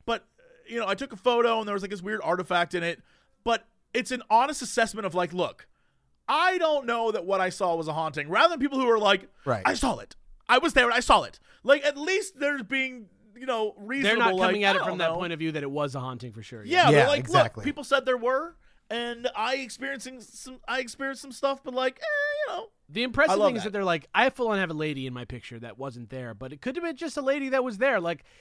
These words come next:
Speaker 3: a lady
Speaker 2: Uh,
Speaker 3: in the
Speaker 2: yeah, you
Speaker 3: picture
Speaker 2: feel
Speaker 3: when
Speaker 2: like
Speaker 3: no one was there isn't evidence of a ghost, which is true.
Speaker 2: Yeah.
Speaker 3: But I would, if that happened to me, I would be like, "I took a picture of a ghost. Here is the ghost. Her name is Elizabeth. She was murdered." Like,
Speaker 2: <laughs>
Speaker 3: I would be taking
Speaker 2: Slit
Speaker 3: leaps
Speaker 2: in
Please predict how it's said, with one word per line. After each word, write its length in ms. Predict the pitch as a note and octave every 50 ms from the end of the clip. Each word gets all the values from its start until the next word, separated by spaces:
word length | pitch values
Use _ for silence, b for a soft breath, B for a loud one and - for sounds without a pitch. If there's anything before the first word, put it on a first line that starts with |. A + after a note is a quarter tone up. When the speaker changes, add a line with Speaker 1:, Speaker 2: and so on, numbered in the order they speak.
| b b b b b -
Speaker 3:
a 60 | G3+
lady 340 | G3+ G3+ A3 A#3 C4+ C#4 C#4+
Speaker 2:
Uh, 40 | C#4
Speaker 3:
in 80 | C#4+ B3
the 60 | C4+
Speaker 2:
yeah, 160 | E4 E4 D#4
you 100 | - D4
Speaker 3:
picture 260 | D4+ - G3+ F3+ E3
Speaker 2:
feel 100 | E3 E3
Speaker 3:
when 80 | F3 F#3
Speaker 2:
like 40 | G#3
Speaker 3:
no 120 | G3 G#3
one 140 | G#3+ A3 G3+
was 160 | G3 F3+ D3
there 280 | - G3+ G3 F#3 D#3 D3+
isn't 380 | C#3 C3+ E3+ E3+ D#3+ F#3+ F3+ D3+
evidence 400 | D#3 E3+ E3+ E3+ E3 D#3+ - -
of 60 | D3
a 60 | D3
ghost, 360 | B2+ B2+ D#3+ C#3+ A#2+ - - -
which 220 | C#3 B2+ - -
is 160 | D3+ D3+ -
true. 240 | - - A#3 D#4 - _ _ _ _ _ _ _
Speaker 2:
Yeah. 200 | B2+ D3 A#3 F4 - - _ _ _ _ _ _ _ _ _ _ _ _ _ _ _ _
Speaker 3:
But 120 | E3+ E3+
I 120 | E3 F3 A3
would, 120 | B3 G#3+
if 100 | F#3 C3+
that 140 | D#3 F#3 G3+
happened 160 | A3 A#3+ A3+
to 60 | G3 F#3
me, 120 | G3+ A#3
I 60 | A#3
would 80 | G#3+ F#3+
be 60 | G#3
like, 240 | F#3+ E3 D3 - - - _ -
"I 80 | E3+ F3+
took 180 | - G#3+ F3+
a 40 | E3+
picture 220 | - F3+ D3+ -
of 80 | F3+ D#3+
a 40 | D3+
ghost. 400 | C#3 E3+ E3+ F#3+ G#3 - - -
Here 200 | - F3 F3 F3
is 140 | E3+ D#3 C#3
the 80 | D#3+
ghost. 320 | D3+ E3+ F3+ A3+ A3+ - -
Her 80 | F3
name 240 | D#3 D3+ D#3+ E3 E3
is 220 | E3+ F#3 F#3+ F#3
Elizabeth. 480 | G3+ G3+ G#3+ G3+ D#3+ C#3 B2 B2 A2 -
She 540 | - - - C3+ C3+ C#3 C#3+ D#3 D#3 D#3+ D#3+ _ _ _ _ _ _ _
was 240 | _ C#3 E3 E3+ D#3+ E3+
murdered." 360 | G3+ G#3 G3+ D#3 C3 G#2+ - -
Like, 160 | D3 D3+ D3
Speaker 2:
<laughs> 320 | G3+ C#3 A2+ - - _ -
Speaker 3:
I 80 | E3
would 100 | F#3+ G3+
be 80 | G3+ G3
taking 280 | - G3+ F#3+ D#3+ E3 F3
Speaker 2:
Slit 140 | G3+ A3 A3+
Speaker 3:
leaps 120 | E3+ -
Speaker 2:
in 60 | G#3+